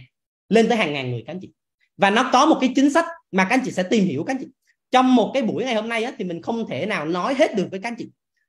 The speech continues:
Nhưng mà các anh chị sẽ tìm hiểu về cái chính sách affiliate để mà mình xem thử rằng là cái cách thức mà mình tạo ra một cái khách hàng, hệ thống khách hàng hàng ngàn người thông qua bản thân mình, thông qua những cái người khác, nó sẽ được tạo ra như thế nào các anh chị.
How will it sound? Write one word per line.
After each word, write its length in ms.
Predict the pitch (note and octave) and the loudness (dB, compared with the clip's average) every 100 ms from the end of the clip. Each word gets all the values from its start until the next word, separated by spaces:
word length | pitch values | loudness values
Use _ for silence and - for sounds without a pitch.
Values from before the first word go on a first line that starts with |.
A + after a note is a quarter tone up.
| _ G#3+ | _ 4
Nhưng 300 | C#4+ C#4+ G#3+ | 6 6 2
mà 80 | |
các 120 | F3+ B3 | 0 -2
anh 60 | |
chị 60 | E3 | -2
sẽ 160 | - E3 A#3+ | -6 -4 2
tìm 200 | G#3 D#3+ | 4 4
hiểu 140 | F3 | 2
về 160 | A#3 A3+ | 0 -2
cái 80 | |
chính 120 | B3 B3+ | -4 -4
sách 120 | D4 - | -4 -2
affiliate 560 | A3+ - A3 A#3 C#4 - _ _ _ - | -4 -2 0 0 -2 -8 _ _ _ -2
để 160 | F#3 | 0
mà 100 | B3 | 2
mình 220 | A3 G#3 | 2 2
xem 360 | F#3+ C4 C#4 C4 | 0 0 0 -2
thử 160 | D#3+ A3+ | -4 -4
rằng 140 | G3 | -4
là 80 | F3 | -6
cái 160 | B3 B3 | -10 -8
cách 120 | D4+ - | -8 -6
thức 100 | F4 F4 - - | -6 -6 -14 -10
mà 120 | F3 | -6
mình 260 | F3 D#3+ - | -6 -4 -4
tạo 280 | G#2+ C#3 | -2 0
ra 120 | F3+ A#3 | 2 2
một 220 | F3+ - | 2 0
cái 140 | B3+ - | -6 -6
khách 160 | - | -8
hàng, 200 | C#4 C#3+ - _ | -10 -10 -14 _
hệ 180 | F#3 D#3 | -2 -2
thống 220 | A3 B3 | -2 -4
khách 140 | D4 C#4 | -4 -4
hàng 180 | E3+ | -2
hàng 240 | - F#3 G3 | 0 0 2
ngàn 220 | F#3 E3+ | 2 2
người 140 | E3+ B2 - _ _ _ | -2 -4 -14 _ _ _
thông 280 | C4+ C4+ A#3+ | 2 4 2
qua 120 | A3 | 0
bản 240 | D#3+ E3 | -2 -6
thân 160 | A#3 G#3+ | -6 -4
mình, 300 | E3 B2 A#2+ _ _ | -4 -6 -12 _ _
thông 300 | C4+ C4 B3 | -2 -2 2
qua 180 | B3 A3+ | 2 2
những 240 | F3+ C3+ | -2 -8
cái 120 | C4 | -4
người 220 | C4+ G#3+ D#3+ | 0 0 0
khác, 200 | B3 D4 - - | -4 -4 -10 -18
nó 80 | B3 | -14
sẽ 80 | D#3 | -10
được 180 | D#3+ - | -10 -8
tạo 220 | G2+ B2 | -10 -6
ra 100 | F3 | -2
như 200 | G3 A#3+ | 2 2
thế 120 | A3+ | 2
nào 260 | A#3+ C3+ A#2+ | -2 -4 -8
các 80 | F#3 | -10
anh 40 | |
chị. 100 | F#3 | -12